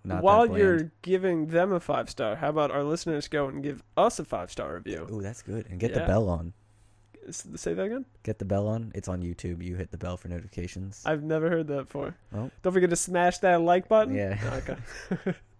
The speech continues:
Speaker 1: But definitely leave us a review. All, all feedback's appreciated unless it's shitty feedback, and then we don't care to hear it.
Speaker 2: Speaking of T V shows, Game of Thrones has partnered with Adidas to put out Game of Thrones sneakers.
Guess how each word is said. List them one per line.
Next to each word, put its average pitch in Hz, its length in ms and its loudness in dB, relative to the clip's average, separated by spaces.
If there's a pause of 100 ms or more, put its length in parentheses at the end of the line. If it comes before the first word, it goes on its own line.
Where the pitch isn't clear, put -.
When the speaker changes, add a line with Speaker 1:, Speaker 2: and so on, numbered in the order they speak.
(840)
Speaker 1:
But 131 180 2
definitely 156 340 6
leave 139 160 2
us 127 140 -8
a - 20 -2
review. 117 560 -2
All, 110 400 2 (180)
all 117 160 2
feedback's 113 520 -2
appreciated 110 480 -2
unless 95 240 -4
it's 95 120 -10
shitty 98 280 -4
feedback, 101 420 -4
and - 80 -10
then 90 80 -6
we 92 80 -4
don't 87 160 -8
care 87 180 -8
to 90 60 -10
hear 90 160 -10
it. 87 140 -10 (760)
Speaker 2:
Speaking 254 400 0
of 180 120 0
T 196 180 0
V 190 140 -2
shows, 147 500 -4 (640)
Game 190 280 4
of 220 80 -2
Thrones 190 640 2
has 165 140 -4
partnered 185 440 2
with 160 300 0 (100)
Adidas 160 760 -2 (160)
to - 120 -8
put - 240 0
out 156 300 2 (420)
Game 185 300 2
of 170 120 -4
Thrones 175 600 -2
sneakers. - 920 -12